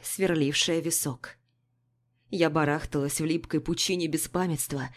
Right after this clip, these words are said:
пытаясь вырваться к поверхности. Но трясина бессознательного цепко тянула вниз, обволакивая ледяной апатией.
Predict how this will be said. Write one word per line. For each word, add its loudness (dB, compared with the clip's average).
пытаясь 4
вырваться 6
к -14
поверхности. 0
Но 4
трясина 2
бессознательного 0
цепко 2
тянула 0
вниз, -4
обволакивая 0
ледяной 0
апатией. -4